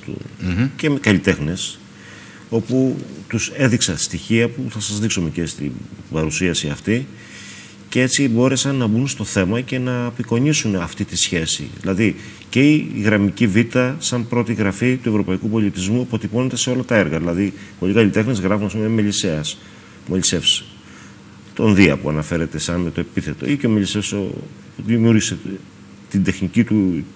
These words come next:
Speaker 1: της μελισσοκομείας εκείνη την εποχή. Ε, αποτυπώνονται όλα αυτά μέσα στην έκθεση. Είναι σαράντα τέσσερις καλλιτέχνες, σαράντα έξι καλλιτέχνες και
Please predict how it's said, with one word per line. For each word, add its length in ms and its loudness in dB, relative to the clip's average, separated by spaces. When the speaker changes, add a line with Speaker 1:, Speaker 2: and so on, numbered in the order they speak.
Speaker 1:
της 260 0
μελισσοκομείας 720 4
εκείνη 200 -4
την 100 0
εποχή. 400 -8
Ε, 340 2
αποτυπώνονται 560 2
όλα 120 4
αυτά 320 0
μέσα 220 0
στην 200 0
έκθεση. 380 -4
Είναι 280 2
σαράντα 280 0
τέσσερις 280 0
καλλιτέχνες, 540 0
σαράντα 280 -2
έξι 140 0
καλλιτέχνες 720 -2
και 260 2